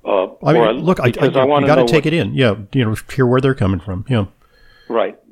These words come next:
Speaker 1: I, I find it to be not very compelling at all.
Speaker 2: Mm-hmm.
Speaker 1: Um, the data are pr-, not pre-, are presented in a way that's no more transparent than if they were a drug company pushing a product.
Speaker 2: Mm-hmm.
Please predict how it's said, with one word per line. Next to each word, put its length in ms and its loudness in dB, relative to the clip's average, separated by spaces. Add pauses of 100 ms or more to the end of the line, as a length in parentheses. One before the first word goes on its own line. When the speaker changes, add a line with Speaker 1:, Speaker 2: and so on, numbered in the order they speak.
(280)
Speaker 1:
I, 60 0
I 320 0
find 200 0
it 120 -4
to 60 -4
be 220 -2
not 440 -4
very 200 2
compelling 540 -4
at 80 -4
all. 400 -2
Speaker 2:
Mm-hmm. 580 -10
Speaker 1:
Um, 540 -2
the 320 -2 (120)
data 360 0
are 200 -2
pr-, 180 -18
not 320 -4
pre-, 160 -6
are 160 -2
presented 500 -2
in 140 0
a 60 0
way 200 2
that's 300 -4
no 160 0
more 180 0
transparent 840 -4
than 260 -2 (300)
if 120 -10
they 120 2
were 100 2
a 100 -2
drug 260 -2
company 460 -6 (560)
pushing 320 -4
a 40 -4
product. 440 -2
Speaker 2:
Mm-hmm. 200 -2